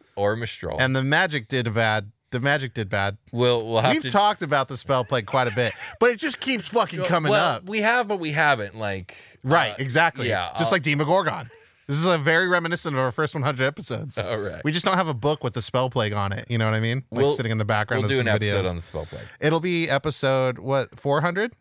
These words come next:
Speaker 2: Let's do episode four hundred spell plague.
Speaker 1: Okay. I'll try.
Speaker 2: Hell yeah. I'll do it. <laughs>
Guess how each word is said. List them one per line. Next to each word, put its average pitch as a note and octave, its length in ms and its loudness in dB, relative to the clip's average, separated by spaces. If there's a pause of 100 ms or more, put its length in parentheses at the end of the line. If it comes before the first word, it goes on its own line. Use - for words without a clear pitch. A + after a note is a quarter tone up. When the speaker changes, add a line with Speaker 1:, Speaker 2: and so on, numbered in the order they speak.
Speaker 2:
Let's D#3 160 -4
do G#3+ 140 2
episode F#3 380 -2
four E3 160 0
hundred D3 280 -2
spell B2+ 240 -2
plague. G#2+ 360 -10 (300)
Speaker 1:
Okay. B2+ 360 0 (720)
I'll G2+ 100 2
try. - 320 -2
Speaker 2:
Hell A#2+ 180 2
yeah. G2 240 -2
I'll E3+ 140 4
do C3 160 -6
it. F#2+ 240 -8
<laughs> - 40 -20